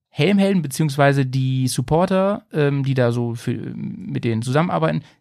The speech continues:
jeweils zehn Euro an die, an Helmhelden, die dann noch besser für Aufklärung sorgen können. Ne, zum Beispiel mit Infoständen, bei Motorradtreffen oder auf Messen oder so. Ist eine richtig gute Sache und, ähm,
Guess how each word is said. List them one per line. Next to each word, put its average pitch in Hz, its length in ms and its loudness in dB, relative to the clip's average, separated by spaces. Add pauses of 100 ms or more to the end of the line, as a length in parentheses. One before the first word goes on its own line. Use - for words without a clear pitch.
(200)
jeweils 156 520 2
zehn 175 320 0
Euro 127 640 0 (240)
an 143 300 0
die, 135 360 -2 (140)
an 123 180 -2
Helmhelden, 131 720 2
die 135 100 -4
dann 123 200 2
noch 139 160 0
besser 127 540 2 (120)
für - 220 -6
Aufklärung 117 460 0
sorgen 110 280 2
können. 110 320 0 (200)
Ne, 120 160 0
zum 123 120 0
Beispiel 113 200 0
mit 113 80 -4
Infoständen, 139 600 2
bei 110 100 2
Motorradtreffen 123 920 0 (240)
oder 107 120 -2
auf - 140 -6
Messen 123 300 2
oder 110 240 0
so. 117 240 -4 (320)
Ist 185 160 2
eine 247 80 8
richtig - 180 0
gute 196 180 0
Sache 220 400 2 (480)
und, 156 540 4
ähm, 143 560 2